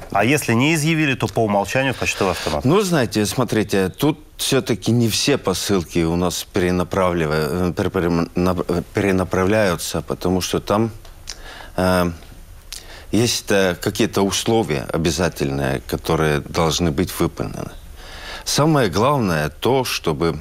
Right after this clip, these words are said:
Speaker 2: э, перенаправить эту посылку, э, в автомат, нужно, чтоб там был, э, номер мобильного телефона.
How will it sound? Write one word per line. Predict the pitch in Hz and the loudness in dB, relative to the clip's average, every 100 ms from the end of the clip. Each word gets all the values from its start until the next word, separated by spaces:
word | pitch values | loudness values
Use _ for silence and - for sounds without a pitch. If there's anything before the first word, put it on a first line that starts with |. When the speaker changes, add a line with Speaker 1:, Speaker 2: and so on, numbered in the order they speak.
| 78 87 | -6 -2
Speaker 2:
э, | 87 80 - - | 0 0 -2 -2
перенаправить | 98 92 95 90 101 113 120 76 - - - - - | 0 2 2 0 0 2 2 0 -6 -10 -12 -20 -6
эту | 82 78 - - | -4 -4 -6 -6
посылку, | 80 - 98 90 - - - - - | -4 0 0 0 -4 -4 -6 -12 -2
э, | 80 73 65 - | 0 0 -2 -2
в | |
автомат, | 78 - 104 135 - - - - - - - | -4 0 0 0 -2 -12 -16 -14 -16 -10 0
нужно, | 95 110 82 | 2 2 0
чтоб | - - - | -2 -4 0
там | 85 82 | 0 2
был, | 92 95 - - | 2 0 -4 -8
э, | - 80 82 73 - | -2 2 2 0 -4
номер | 82 87 98 82 | 0 2 2 2
мобильного | 80 87 80 71 73 | 2 2 2 0 -2
телефона. | - 87 - - | -4 -4 -4 -6